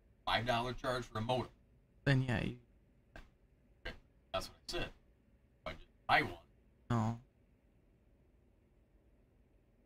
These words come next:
Speaker 1: Well, rent their modem.
Speaker 2: No.
Speaker 1: Router, I'm sorry. I rent, rent their router.
Speaker 2: Then no.
Speaker 1: I, I gotta pay for router.
Speaker 2: The little thing that we have upstairs, the little white box. Yeah.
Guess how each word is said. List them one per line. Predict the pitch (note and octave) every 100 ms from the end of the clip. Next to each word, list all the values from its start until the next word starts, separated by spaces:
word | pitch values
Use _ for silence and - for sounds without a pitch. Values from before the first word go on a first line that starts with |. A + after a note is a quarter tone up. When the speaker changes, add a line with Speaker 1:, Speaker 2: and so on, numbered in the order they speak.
| -
Speaker 1:
Well, | G#2
rent | B2 A2
their | - A#2
modem. | - - _ _ - - - - -
Speaker 2:
No. | - _ _ _ _ _ _ - _
Speaker 1:
Router, | B2+ D3 G#2+
I'm | F#2+ -
sorry. | F2+
I | G2+
rent, | A2+ A2+ -
rent | A#2 A2+
their | B2
router. | G#2 F#2 - - - - - -
Speaker 2:
Then | B2+ B2 B2
no. | A#2+ - - - _ - - - -
Speaker 1:
I, | G2+ G2
I | G2
gotta | G2+ G2 -
pay |
for | G2+ - - _ _ _ _ _ _ - - -
router. | F#2+ F2+ - -
Speaker 2:
The |
little | D3+ E3 F3 E3 D3+ -
thing | E3+ E3
that | D#3
we | D3+ D3+
have | D#3 D3+ C#3+
upstairs, | C#3+ - D#3 D#3 E3+ F3 -
the | C#3+
little | C#3 C3
white | D3+ D#3
box. | F3 F#3+ - - - - - - _ _ _ _ - - - _ - - - - -
Yeah. | C3+ B2+